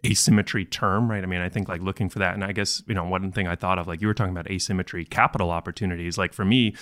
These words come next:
starting my business was sort of like an asymmetry, just, like, more like,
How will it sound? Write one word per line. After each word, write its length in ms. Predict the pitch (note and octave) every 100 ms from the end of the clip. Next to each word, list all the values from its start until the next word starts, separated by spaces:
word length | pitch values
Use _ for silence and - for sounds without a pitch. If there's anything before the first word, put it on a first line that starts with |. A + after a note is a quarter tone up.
| -
starting 340 | - - G#2+ F#2+
my 140 | F2+
business 460 | D#2+ G2 A2+ F#2 -
was 100 | F#2
sort 180 | C#3+ E3+
of 60 |
like 180 | G#2 F2+
an 100 | F#2
asymmetry, 640 | G#2 G#2 - G2 F2+ G2 F2
just, 180 | F#2+
like, 200 | - F2 - - _
more 160 | C3+ D3+
like, 220 | G#2 E2+